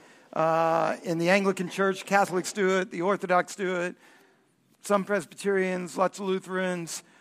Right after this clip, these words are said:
where a person greets someone during the Easter season, which lasts fifty days, all right? So one of my favorite theologians said,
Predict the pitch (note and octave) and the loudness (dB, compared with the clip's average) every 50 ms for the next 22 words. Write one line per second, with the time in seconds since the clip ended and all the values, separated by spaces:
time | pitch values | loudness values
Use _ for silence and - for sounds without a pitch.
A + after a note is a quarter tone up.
0 | _ _ _ - - F3 F#3 F#3 F#3+ G#3+ G#3 F#3 - - G#3 A#3+ G#3+ - - A3+ | _ _ _ -4 0 2 4 4 4 2 0 -2 -2 0 0 0 0 0 -2 -4
1 | F#3 F3 D3+ C3+ D#3 G#3 D4+ D#4+ D#4 D4+ - - - - - - - G3+ F#3+ F#3 | -4 -4 -6 -6 -6 -2 0 2 2 0 0 -2 -6 -8 -6 -2 0 0 0 0
2 | F3+ F3+ F#3 F#3 F3 E3+ E3+ F#3+ G3+ G3+ F#3 F3+ G3 A3+ G#3 G#3+ - - G3+ E3 | 0 0 0 0 0 0 -2 -2 0 0 -2 -2 -2 -2 -2 -2 -2 -2 -6 -6
3 | - - G#3+ G#3+ F#3 - F3+ D#3 D#3 F3 F3+ - - - - _ _ _ _ _ | -4 -2 -2 -2 -2 -2 -2 -4 -4 -6 -8 -8 -10 -18 -20 _ _ _ _ _
4 | _ _ _ _ _ _ - E3+ E3+ F3+ F#3 - - - - A3 - - - B3 | _ _ _ _ _ _ 0 4 4 4 4 4 0 -2 -2 -2 -2 -2 -2 0
5 | A3 G#3 G3+ F3 F3 F3 G3 A3+ G#3+ - - - D#3+ C#3+ - - C#3+ C#3+ D3 D#3 | 6 6 8 8 6 4 2 -2 -6 -10 -12 -12 -14 -14 -12 -8 -8 -6 -6 -6
6 | G3 - - - E3+ D3+ D#3 D3+ C3 - - - - _ - F3 E3+ F3 F#3 F3 | -8 -10 -8 -4 -2 -2 -2 -2 -4 -8 -16 -20 -20 _ -6 -4 -2 2 2 2
7 | E3+ - G3+ G#3 G3 G3+ G3+ - G3 G3 F#3+ F#3 G3 G3 F#3+ E3 G3 G3+ F#3 - | 2 4 4 4 4 2 0 0 2 2 2 4 2 2 0 0 -2 -2 -2 -4
8 | - - F#3+ F#3 F3+ F3 F3 D#3+ | -2 2 6 6 6 6 4 0